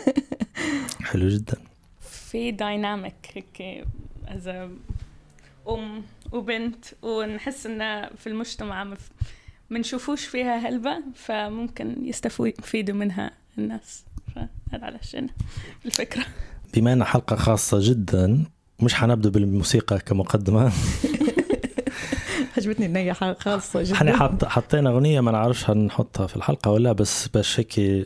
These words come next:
Speaker 2: زي ما تقولوا نوزنوا ال-، المود، المزاج يعني. بس في أغنية حنقدموها في الأخير اللي لها علاقة بموضوع الحلقة.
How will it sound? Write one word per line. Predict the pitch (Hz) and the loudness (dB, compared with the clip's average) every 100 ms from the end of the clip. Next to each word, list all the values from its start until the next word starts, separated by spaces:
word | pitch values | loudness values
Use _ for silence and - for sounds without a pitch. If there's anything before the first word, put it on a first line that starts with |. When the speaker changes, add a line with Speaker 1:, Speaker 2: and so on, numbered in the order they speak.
| - _ | -4 _
Speaker 2:
زي | 101 | 0
ما | 101 | 2
تقولوا | 101 107 104 | 4 6 6
نوزنوا | 113 110 95 95 90 | 6 4 2 0 0
ال-، | 87 87 92 _ _ _ - | 0 -4 -10 _ _ _ -2
المود، | 98 95 98 92 90 | 0 2 2 0 -2
المزاج | 101 98 98 98 98 | -4 -2 -2 -4 -6
يعني. | 101 98 104 - - - - - - - - _ - | -6 -6 -8 -12 -20 -20 -16 -16 -16 -20 -20 _ 0
بس | 104 | 2
في | - | 4
أغنية | 113 120 117 | 4 6 4
حنقدموها | 104 107 - 101 107 107 | 4 0 0 2 4 4
في | 90 - | 2 0
الأخير | 95 95 - 98 90 - - | 0 -2 0 0 0 -4 -10
اللي | - 101 | -4 2
لها | 101 | 2
علاقة | 87 98 104 - 95 | 2 2 2 0 -2
بموضوع | 92 92 92 92 92 98 | 0 2 0 2 2 2
الحلقة. | 90 - - - 131 | 2 -2 -6 -8 -14